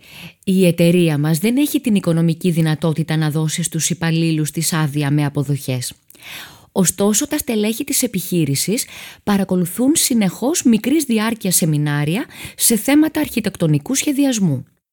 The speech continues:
Επίσης, και η δική μας εταιρεία δείχνει μεγάλη κοινωνική ευθύνη και σεβασμό τόσο προς τους υπαλλήλους, όσο και προς τους πελάτες της. Πολύ σημαντικό θεωρώ το γεγονός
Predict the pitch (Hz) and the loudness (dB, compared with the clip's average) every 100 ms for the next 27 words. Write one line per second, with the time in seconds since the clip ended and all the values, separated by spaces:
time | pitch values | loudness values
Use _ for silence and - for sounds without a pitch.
0 | _ _ _ _ _ - 220 294 339 359 | _ _ _ _ _ -2 2 4 4 2
1 | - - 208 165 170 320 349 - 180 151 | -2 2 4 4 2 2 2 -2 0 0
2 | 156 143 170 208 185 165 151 226 302 - | 2 0 0 0 2 2 0 0 -2 0
3 | 202 147 135 147 135 - 139 135 131 135 | 0 0 0 -2 -6 -2 -2 -2 -2 -4
4 | 127 131 131 131 120 - _ _ - 151 | -2 -2 0 0 -2 -8 _ _ 0 0
5 | 233 - 311 285 - 214 151 143 135 139 | 0 -2 -2 -2 -2 -2 -2 0 0 -2
6 | 220 - _ _ _ _ 254 285 359 381 | -4 -8 _ _ _ _ 0 2 0 -2
7 | 370 - 330 330 - 339 381 - 143 - | -4 -4 -4 -4 -4 -2 -2 -2 -4 -4
8 | 117 - - _ _ _ _ _ _ 165 | -6 -8 -16 _ _ _ _ _ _ 0
9 | 151 147 247 254 214 196 156 - 202 160 | 2 2 4 4 2 0 0 0 2 2
10 | 165 233 208 160 147 147 151 | 2 0 0 0 0 2 0